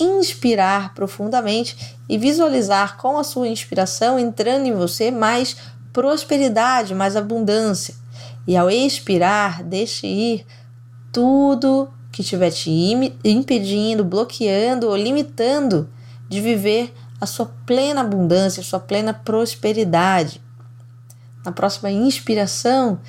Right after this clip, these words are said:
inspire profundamente e deixe entrar saúde plena. E ao expirar, deixe ir tudo que estiver te limitando, te bloqueando ou te impedindo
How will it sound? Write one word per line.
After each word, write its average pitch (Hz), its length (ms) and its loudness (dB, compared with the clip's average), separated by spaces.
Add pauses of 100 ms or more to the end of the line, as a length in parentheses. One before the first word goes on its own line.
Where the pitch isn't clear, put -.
(300)
inspire 214 480 -2
profundamente 247 1300 0 (320)
e 196 100 0
deixe 208 580 0
entrar 214 920 0
saúde 226 560 -4
plena. 220 960 -2 (400)
E 160 80 -4
ao 170 220 4
expirar, 214 800 0
deixe - 340 -4
ir 254 540 2 (540)
tudo 320 420 4
que 285 80 -4
estiver 254 320 0
te - 160 -6
limitando, 208 720 0
te - 100 -8
bloqueando 196 680 2
ou 180 60 4
te - 160 -6
impedindo 220 800 2